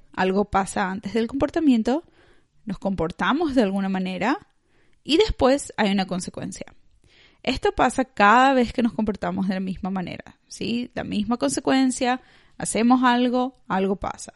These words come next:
Hacemos algo, algo pasa. Esto pasa con consistencia. En la extinción, sin embargo, esa consecuencia de re-, desaparece repentinamente,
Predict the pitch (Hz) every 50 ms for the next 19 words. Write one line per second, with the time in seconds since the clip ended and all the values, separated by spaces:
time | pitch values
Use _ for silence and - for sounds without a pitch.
0 | _ _ _ - - - - 208 226 233 254 240 247 226 226 233 233 233 - -
1 | - - 190 190 190 202 190 - - 180 - - - - 190 - - 214 - 214
2 | 208 214 202 _ - 214 214 214 233 233 226 220 - 226 196 - - 185 165 151
3 | 160 - - - - _ _ _ _ _ _ _ _ _ _ _ _ _ _ _
4 | _ _ _ _ - 294 311 330 311 349 349 - - - 269 240 226 226 - -
5 | - - 262 349 427 453 381 - - 214 180 180 185 - - 175 180 190 214 247
6 | 349 440 _ _ _ _ _ _ _ _ - 226 233 - 302 302 - 359 370 -
7 | 403 - 247 214 220 214 - 247 240 226 226 233 214 214 214 208 - _ _ _
8 | _ - 226 240 - - 247 - 226 214 202 202 220 - - 196 185 196 190 190
9 | 185 - 190 196 196 196 185 175 165 156 - - - - - - -